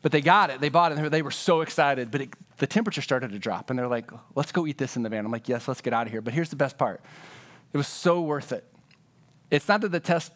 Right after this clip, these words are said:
the pretzel tastes all that great. It doesn't. It tastes like a normal pretzel. It fed six people, by the way, so it's pretty cool. I got to carry this to our van through a crowd of several hundred people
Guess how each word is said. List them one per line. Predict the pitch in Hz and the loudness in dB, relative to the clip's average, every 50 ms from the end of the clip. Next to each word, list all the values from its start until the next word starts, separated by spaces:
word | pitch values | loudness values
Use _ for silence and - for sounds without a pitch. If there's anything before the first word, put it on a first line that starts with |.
| - | -8
the | - 151 143 | -4 -4 -2
pretzel | - 175 170 160 - 147 | 2 2 2 2 0 -4
tastes | - - - 147 147 - - - - | -4 -2 -2 -2 -2 -4 -8 -8 -4
all | - 135 139 | -2 0 0
that | 127 120 117 | 0 0 -2
great. | 123 117 107 | -4 -4 -4
It | 117 135 127 117 | -4 -4 -4 -2
doesn't. | 123 113 101 - 98 - | -4 -4 -4 -6 -10 -14
It | - _ _ _ _ _ _ _ _ - | -16 _ _ _ _ _ _ _ _ -4
tastes | - 139 | -2 -2
like | 131 127 | 0 0
a | 123 120 | -2 -2
normal | 117 113 107 101 | -2 -4 -4 -4
pretzel. | - 117 101 - - - - - - - - - - - - - - - - - - - - - _ - | -4 -6 -6 -8 -12 -18 -20 -20 -20 -20 -20 -20 -20 -20 -20 -20 -20 -20 -20 -20 -20 -20 -20 -14 _ -4
It | 135 - | -2 0
fed | - 147 139 123 | 2 2 2 0
six | - 139 - - | -2 -6 -6 -6
people, | - 127 113 - | -6 -6 -6 -6
by | 98 110 107 107 | -6 -6 -6 -6
the | 110 | -6
way, | 107 101 95 | -6 -8 -8
so | - - 135 127 | -4 -4 -4 -4
it's | 123 | -4
pretty | - 120 101 | -6 -8 -10
cool. | - - - _ _ - - - - - - - _ _ _ _ _ _ _ _ _ _ _ _ _ _ _ _ _ - | -10 -12 -16 _ _ -20 -20 -20 -20 -20 -20 -20 _ _ _ _ _ _ _ _ _ _ _ _ _ _ _ _ _ 6
I | 143 185 | 6 6
got | 185 196 180 180 | 6 6 0 0
to | - 156 | -2 -4
carry | - - 170 175 170 165 | -4 -2 0 0 0 0
this | 151 139 135 123 - | 0 -2 -4 -4 -4
to | - 170 147 | -4 -2 0
our | 131 135 | 0 0
van | 127 135 135 135 131 123 | 0 -2 -2 -2 -2 -4
through | 120 - 135 123 | -4 -4 -4 -4
a | |
crowd | - - - 135 127 127 | -4 -2 -2 0 0 0
of | 123 117 110 - - | -2 -4 -6 -8 -10
several | - - 143 131 135 127 | -4 0 0 0 0 0
hundred | 123 139 127 123 117 | -4 -4 -4 -6 -6
people | - 123 120 - 107 85 - | -6 -8 -8 -8 -8 -12 -12